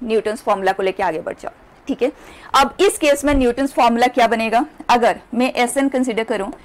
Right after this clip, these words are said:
to be a power n plus b power n, तो ये आएगा एस एन plus two minus seven एस एन plus वन minus एस एन equal to zero। ठीक,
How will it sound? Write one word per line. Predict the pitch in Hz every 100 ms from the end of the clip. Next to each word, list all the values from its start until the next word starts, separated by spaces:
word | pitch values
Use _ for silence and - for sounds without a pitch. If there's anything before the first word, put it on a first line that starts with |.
| - -
to | 240
be | 262
a | 233 247
power | 262 247 254 226
n | 202 233 - _
plus | 226 233 196
b | 208 220
power | 226 220 220 -
n, | 185 - _ _ - -
तो | 214
ये | 214 285
आएगा | 262 202 196 156 - _ - 233
एस | 254 - 247
एन | 262
plus | 277 226 220 -
two | 190 247 - - _ -
minus | 226 262 311 -
seven | 262 226 247 - -
एस | 226 240 -
एन | 240
plus | 269 226 - 214
वन | 185 247 - - - 208
minus | 214 247 285 302 233
एस | 226 214
एन | 185 - _ _
equal | 220 - 214 208
to | 214
zero। | - - - _ -
ठीक, | - 220